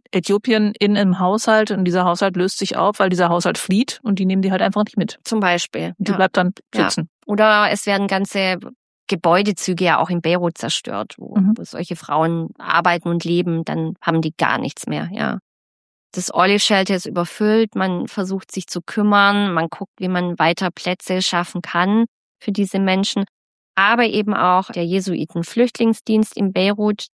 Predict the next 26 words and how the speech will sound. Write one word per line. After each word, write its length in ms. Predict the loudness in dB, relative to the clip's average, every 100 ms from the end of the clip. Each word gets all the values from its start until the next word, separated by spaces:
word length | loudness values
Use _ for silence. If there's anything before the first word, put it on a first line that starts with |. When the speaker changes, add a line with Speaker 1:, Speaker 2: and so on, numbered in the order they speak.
| -8
Speaker 2:
die 240 | -4 -2
jetzt 400 | 0 -2 -2 -14 0
auch 400 | 4 4 4 -4
von 260 | -6 -6
uns 540 | -4 -4 -4 -6 -18 _ _ _
ganz 280 | 0 2 2
aktuell 640 | 0 -2 -6 0 0 0 -4 _ _ _ -2
Nothilfeunterstützung 1120 | 2 4 2 0 0 -2 -2 -2 -4 -4 -2
bekommen, 600 | -2 -2 0 2 2 2 -2 _ _ _
um 140 | -2 2
ihre 240 | 2 2
Arbeit 480 | 2 2 4 0 0 -8 -2
ausweiten 520 | 0 2 2 0 0
zu 140 | -6 -8
können, 500 | -6 -4 -2 -4 -6 _ _ _
haben 380 | -16 -2 0 2
jetzt 220 | -2 -4
auch 320 | 0 4 2
erzählt, 680 | 0 -10 -6 -2 2 2 0 -4
wie 320 | -8 -8 -10 -8
sie 140 | 0 2
es 40 |
Speaker 1:
Nimmst 280 | 4 2 2
du 40 |
Speaker 2:
versuchen, 300 | 2 4 2
Speaker 1:
deine 180 | 2 0